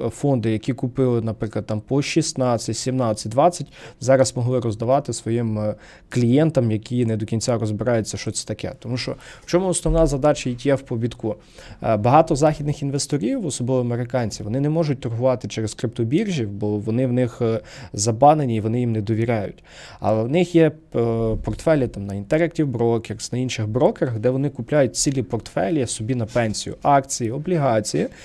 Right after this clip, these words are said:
е, золото, інші активи. І тепер просто біточок може стати частиною їхнього активу.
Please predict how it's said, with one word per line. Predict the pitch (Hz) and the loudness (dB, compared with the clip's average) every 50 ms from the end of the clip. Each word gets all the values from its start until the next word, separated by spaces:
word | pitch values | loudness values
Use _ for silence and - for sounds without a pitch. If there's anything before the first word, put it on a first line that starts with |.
| - - - - 139 - - - | -18 -16 -16 -14 -14 -16 -8 -2
е, | - - 120 117 117 113 | 2 2 4 4 4 2
золото, | 107 117 131 175 170 170 165 151 135 131 127 131 - 123 120 | 2 6 8 10 10 12 10 10 8 4 2 0 -2 -2 -2
інші | 135 - 135 151 143 - - 127 | -2 0 0 0 0 2 0 0
активи. | 120 107 - - 117 113 127 170 180 - - | -2 -2 -2 -2 0 0 2 0 -2 -2 -2
І | 135 | -2
тепер | 131 175 170 - 202 190 196 | -2 0 2 4 2 2 4
просто | 185 175 170 - 165 | 2 2 2 2 2
біточок | 147 156 156 - 220 247 - - 160 - | 2 2 2 2 0 0 0 0 0 0
може | 160 147 139 131 | 0 0 0 0
стати | - - 165 160 - 131 | 2 4 2 4 4 -2
частиною | - - - - - 156 139 127 120 | -4 -4 -2 0 0 0 0 0 0
їхнього | 123 131 123 - 131 113 107 | 0 0 -2 -2 -4 -2 -2
активу. | 107 - - - 107 98 87 | -4 -4 -4 -4 -4 -4 -4